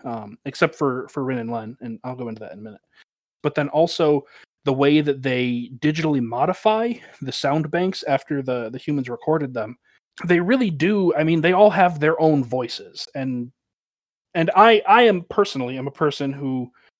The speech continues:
who knows the C V series well enough that i-, if you just picked a random Vocaloid song, um, that I'm not familiar with, right? Uh, I, I probably could pick which C V character was singing it if it was one of them.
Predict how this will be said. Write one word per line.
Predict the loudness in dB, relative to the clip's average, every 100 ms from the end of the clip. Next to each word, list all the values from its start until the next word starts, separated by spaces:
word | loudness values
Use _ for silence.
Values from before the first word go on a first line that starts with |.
| _ _ _
who | 4
knows | 6 6 4
the | 0
C | -2 -2 -2
V | -2 -4
series | -4 -6 -6 -4
well | -2 -2
enough | -2 -6 -10 _ _ 0
that | 2 2 -2 _ _
i-, | -6 -4
if | -2
you | 0
just | -2 -4
picked | 0 0 2
a |
random | 0 2 2 2 2 2
Vocaloid | 2 4 4 2 2
song, | -2 -2 0 -2 -6 -12 -20 -14
um, | -10 -8 -8 -8 -12 -16 _ _ _ _ _ _ _ _
that | 0
I'm | 2
not | 2 0
familiar | -2 -8 -6 -6
with, | -8 -10 _ _
right? | -20 -20 _ _ _ _ _ _
Uh, | -12 -12 -4
I, | -2 0 2
I | 2
probably | 4 4 4 2 0
could | 2 2 2 -6 _ _ _ _ _
pick | -2 -2 0
which | -2 -2 -4
C | -6 -6
V | -4 -6
character | -4 -4 -2 -2 -2
was | -2 0
singing | 2 2 -2
it | -6 -10
if | -10 -8
it |
was | -10 -8
one | -8
of | -8
them. | -14 -20